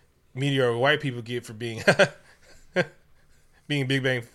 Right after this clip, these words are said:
Big Bang Theory funny. And <laughs> somebody tweeted me because I talk shit about Big Bang Theory. <laughs> And so I'm like, you see what, like, you see what white people get from podcasting, and these fools actually gotta be funny and shit like that,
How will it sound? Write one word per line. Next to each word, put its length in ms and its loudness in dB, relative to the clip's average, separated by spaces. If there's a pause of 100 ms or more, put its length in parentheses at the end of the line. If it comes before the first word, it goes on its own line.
(140)
Big 240 -4
Bang 160 -2
Theory 260 -2
funny. 340 -4 (640)
And 380 -4
<laughs> 60 -20
somebody 640 -6
tweeted 340 -10
me 160 -12 (100)
because 240 -10
I 40 -8 (560)
talk 220 -8
shit 140 -18
about 240 -12
Big 180 -16
Bang 160 -14
Theory. 300 -10 (320)
<laughs> 340 -2
And 200 12
so 480 4
I'm 60 -4
like, 180 -2
you 180 -2
see 280 -4
what, 440 -2
like, 560 -4 (720)
you 80 -6
see 120 4
what 100 4
white 160 8
people 160 0
get 160 -4
from 80 -16
podcasting, 600 -4
and 160 -4
these 200 0
fools 260 -2
actually 320 0
gotta 260 0
be 140 -6
funny 420 -4
and 120 -14
shit 160 -10
like 180 -10
that, 240 -10